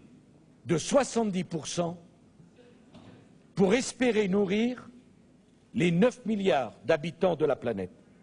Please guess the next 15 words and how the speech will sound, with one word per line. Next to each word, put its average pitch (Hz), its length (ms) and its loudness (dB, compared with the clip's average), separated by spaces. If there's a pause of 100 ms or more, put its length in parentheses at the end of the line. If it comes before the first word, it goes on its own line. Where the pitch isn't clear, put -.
Soixante-dix 156 640 -2
pour - 180 -16
cent. - 180 -18 (960)
Il 156 100 -2
y 165 80 2
a 160 60 4
donc 160 260 -2
une 147 180 -4
place - 580 -2 (720)
pour 156 120 2
l'agriculture 151 640 -2
africaine, 220 580 0 (920)
pour 175 100 2
l'agriculture 160 640 0
américaine, 214 640 0